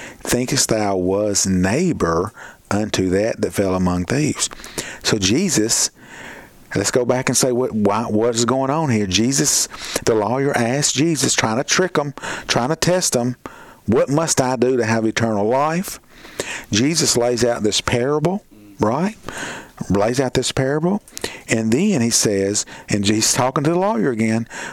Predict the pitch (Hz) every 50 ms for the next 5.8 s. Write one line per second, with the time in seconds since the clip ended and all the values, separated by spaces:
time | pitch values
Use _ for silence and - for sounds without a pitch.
0 | - - 98 113 156 202 - - - - 165 165 165 156 131 117 120 160 214 247
1 | 214 - - - - 95 92 87 87 82 85 90 95 110 - - - - - -
2 | - - 127 127 - 131 117 - - 117 110 110 113 110 110 107 110 107 98 98
3 | 104 104 104 120 143 151 139 110 95 98 98 101 104 - - - - - - 113
4 | 110 101 - 110 104 101 110 135 147 139 113 104 101 - - 101 98 95 90 92
5 | 98 98 98 101 - - 143 175 196 170 139 98 - - -